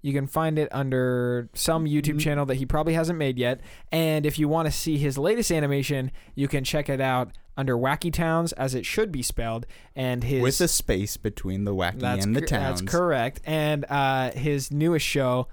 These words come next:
Speaker 1: Less is More with one S, correct?
Speaker 3: Less is More right now is in the Wacky Towns channel, but we are going to make a separate channel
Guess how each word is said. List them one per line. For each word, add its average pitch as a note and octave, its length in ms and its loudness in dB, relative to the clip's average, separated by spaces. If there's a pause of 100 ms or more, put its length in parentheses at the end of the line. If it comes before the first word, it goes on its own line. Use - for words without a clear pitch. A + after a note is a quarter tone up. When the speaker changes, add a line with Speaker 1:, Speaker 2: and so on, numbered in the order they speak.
Speaker 1:
Less C#3+ 220 0
is C#3+ 100 0
More C3 320 0
with A#2+ 220 -2
one A#2+ 220 -2
S, - 340 -8 (320)
correct? B2 340 -6 (140)
Speaker 3:
Less F3+ 220 2
is A#3 100 2
More E3+ 240 4
right C#3+ 180 2
now A#2+ 420 2
is A#2+ 180 -2
in A#2 80 2
the G#2+ 80 2
Wacky G2 280 -2
Towns B2 240 0
channel, C#3+ 540 -2
but A#2 320 0
we B2 140 2
are C3 80 2
going C3+ 140 2
to B2 60 2
make A#2+ 160 0
a A#2+ 80 -2
separate A#2 380 0
channel A2+ 460 -4